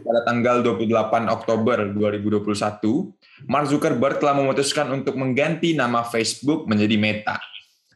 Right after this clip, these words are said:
Tentu saja hal ini membawa suasana baru dan juga sekaligus menjadi pertanyaan nih,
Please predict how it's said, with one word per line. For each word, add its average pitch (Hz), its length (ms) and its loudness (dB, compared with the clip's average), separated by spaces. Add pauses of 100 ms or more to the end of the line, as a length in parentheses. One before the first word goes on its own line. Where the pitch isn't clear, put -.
(120)
Tentu 110 160 0
saja 123 240 2
hal 127 160 2
ini 117 240 2
membawa 113 720 2
suasana 107 480 0
baru 101 480 0
dan 110 240 0
juga 110 240 2
sekaligus 113 640 -2
menjadi 107 240 -2
pertanyaan 117 640 0
nih, 98 140 -2